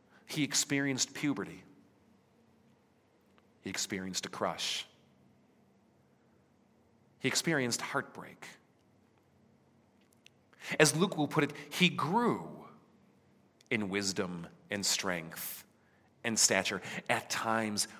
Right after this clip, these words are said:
whoa, Jesus seems so stinking human. But he would page through these writings of the New Testament and see that at other times, Jesus just seemed so stinking divine.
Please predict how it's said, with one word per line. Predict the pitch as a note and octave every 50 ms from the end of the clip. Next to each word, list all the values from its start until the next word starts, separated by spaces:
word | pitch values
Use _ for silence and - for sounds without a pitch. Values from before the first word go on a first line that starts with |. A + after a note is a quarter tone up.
| - -
whoa, | - A#2+ C3 B2 A#2 G#2 G#2+
Jesus | G2 - - C3+ C#3 D3+ - A3 G3 -
seems | - - - - C3+ A#2+ A#2 A#2 A2+ G#2+ - - - -
so | - - - - - - - B2+ A2 G2+ G2 F#2+ F#2 F2+ E2+ E2 - - - - -
stinking | - - - - - - G#2 G2 F#2+ F#2 - E2 D#2 D2+ D#2 D#2 - - _ _ _ _ _
human. | - - - - A2 G#2 F#2+ F#2+ F2 D2 C#2+ - - - - - _ _ _ _ _ _ _ _ - - _ _ _ _ _ _ _ - - - - - - -
But | D3
he | C3
would | C#3 C3+ C3 -
page | - E3 F#3+ F#3 E3+ C3+ - -
through | - - - E3+ E3+ D#3+ C3 A2 G#2 F#2+ - - - - - - - _ - - _ _ _ _ _ _ _ _ _ _ _ _ _ _ _ _ _ -
these | B2+ A#2 A2+
writings | A#2 A#2+ B2+ C3 B2 A#2+ A#2 A2
of | A#2 G2
the | A2+
New | A2 A2+ A2+
Testament | A2+ - A2+ G#2+ - - - A#2+ A#2 A2+ A2
and | A#2+ A#2 A2+
see | - - D#3
that | C3+ C3+ B2
at | A#2+ - -
other | D3 D#3+ F3+ F3 F2+
times, | - - F#2+ F#2 F2 F2 F2 F2 F2 E2+ - - - - - - _ _ _ - _ _ _ _ _ _ - - _ _ _ _ _ _ _ - - _ _ _ _ _ _ - - -
Jesus | - - C3+ F3 G#3+ F3+ D3 A#2 - -
just | - - D#3 C#3+ -
seemed | - - D#3+ C#3 A#2+ A2
so | - - - D#3 D#3 C3+
stinking | A2 - - - E3 E3 C#3+ - G#2+ G2
divine. | F#2+ G2 - - A#2+ D3+ D#3 B2+ - F#2 E2+